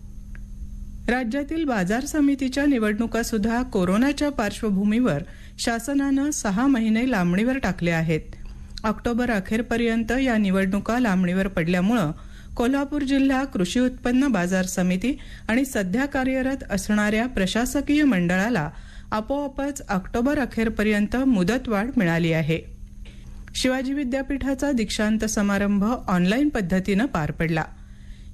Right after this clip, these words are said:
याचबरोबर या विद्यापीठाला नॅककडून ए प्लस प्लस हे मानांकन मिळालं आहे. कोल्हापूर जिल्ह्यातील तापमानाचा पारा आता चाळीशी पर्यंत पोचला आहे.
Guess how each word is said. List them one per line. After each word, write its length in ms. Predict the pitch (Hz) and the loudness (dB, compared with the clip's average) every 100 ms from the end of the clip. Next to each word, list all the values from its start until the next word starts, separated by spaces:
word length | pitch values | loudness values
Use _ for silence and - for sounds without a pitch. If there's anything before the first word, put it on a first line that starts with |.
| 220 | 0
याचबरोबर 680 | 233 233 220 226 220 233 277 | 0 0 -4 -2 -2 -2 0
या 200 | 226 190 | 0 0
विद्यापीठाला 840 | 185 170 185 190 196 226 247 143 - - - - | 0 0 0 0 -2 0 2 0 -4 -14 -8 0
नॅककडून 680 | 208 247 269 - 254 269 294 - - | 2 0 -4 -2 0 2 0 -2 -4
ए 140 | 214 233 | -2 -2
प्लस 460 | - 220 247 - | -2 -2 -2 -4
प्लस 500 | - 247 208 151 - - - | -4 0 0 0 -6 -10 -6
हे 200 | - 285 | 0 2
मानांकन 640 | 277 185 180 185 208 247 | 2 2 0 0 0 2
मिळालं 340 | 269 165 165 | 2 2 2
आहे. 300 | 165 156 170 - - - - - - - - - - | 2 2 0 -2 -8 -16 -16 -16 -14 -12 -12 -12 -6
कोल्हापूर 500 | - 233 233 269 311 | 0 2 2 0 0
जिल्ह्यातील 640 | 302 302 277 285 285 294 285 | 2 2 2 2 0 0 0
तापमानाचा 680 | 220 196 220 226 240 233 262 | -2 0 0 2 0 0 -2
पारा 420 | 254 185 190 220 220 | 0 0 0 -4 -4
आता 280 | 190 226 | -4 -2
चाळीशी 500 | 233 - 180 214 - | -2 0 2 2 0
पर्यंत 480 | 302 254 214 214 214 | 0 2 2 2 0
पोचला 400 | 269 180 170 165 | 0 -2 0 0
आहे. 300 | 165 156 156 | 2 2 0